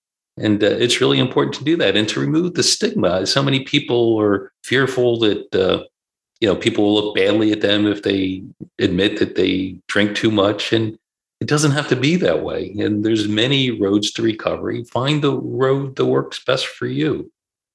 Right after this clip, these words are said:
but just do something. You're absolutely right. The, don't, don't ignore the issue. And, and there's many paths to get better. And, uh, you know, I, the recovery community and the twelve-step community has been a great resource for people.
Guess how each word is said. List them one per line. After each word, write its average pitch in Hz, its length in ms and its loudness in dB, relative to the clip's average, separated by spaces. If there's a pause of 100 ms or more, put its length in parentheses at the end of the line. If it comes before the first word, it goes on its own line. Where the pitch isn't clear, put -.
(260)
but 120 100 -2
just - 380 -2 (240)
do 165 160 2
something. 85 460 -2
You're 107 140 4
absolutely 117 420 0
right. 110 300 -2
The, 90 380 0
don't, 110 320 0
don't 110 200 4
ignore 110 320 4
the 107 240 2
issue. 90 400 -4 (640)
And, 110 340 -2
and 123 220 -2 (160)
there's 113 200 0
many 131 540 2
paths 123 480 -2
to 117 100 -2
get 110 240 0
better. - 460 0
And, 92 380 -6
uh, 95 200 -4 (800)
you 95 120 0
know, 87 100 -4
I, 82 160 -2
the 98 260 -4
recovery 92 420 0
community 107 760 0
and 90 120 -6
the 87 60 -8
twelve-step - 420 -4
community 104 420 -2
has 90 120 -2
been - 180 -4
a 85 60 -8
great 117 400 0
resource 87 440 2
for - 160 -4
people. - 500 -2